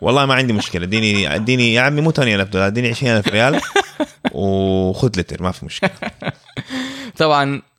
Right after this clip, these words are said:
Speaker 2: في الواقع يعني م-، موضوع خطر، يعني مو بس إنه هو يعني ما في له أي، لا، في، في يعني م-، مو، ما هو زي إشاعة الفيتامين سي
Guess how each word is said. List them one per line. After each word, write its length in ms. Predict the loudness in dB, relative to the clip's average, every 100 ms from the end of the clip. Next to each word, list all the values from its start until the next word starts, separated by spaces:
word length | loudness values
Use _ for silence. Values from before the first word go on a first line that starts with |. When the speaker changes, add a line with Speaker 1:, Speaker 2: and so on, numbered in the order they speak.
| _
Speaker 2:
في 40 | 0
الواقع 420 | 0 0 -2 -4 -6 _ _ _ -20 _ _ -4
يعني 300 | -2 -2 -6 _ _ _ _ _ _
م-، 240 | -2 2 2
موضوع 200 | 2 0
خطر، 340 | -2 -4 -4 -8 -20 _ _
يعني 120 | 0 2
مو 100 | 2
بس 180 | 2
إنه 280 | 0 2 4
هو 320 | 4 4 4 0 -10 -12 -4
يعني 140 | 0
ما 100 | 2
في 160 | 2 2
له 120 | 2
أي، 100 | 2
لا، 340 | 2 0 0 -6
في، 180 | -6
في 180 | -4 -6 -6
يعني 420 | -4 -4 -4 -6 -10 -20 -20 -8
م-، 120 | -6 -4
مو، 260 | 0 4 4
ما 220 | 4 2
هو 140 | 2 2
زي 240 | 2 2
إشاعة 320 | 2 2 0 -2
الفيتامين 460 | -2 -2 0 -2
سي 400 | -2 -2 -2 -4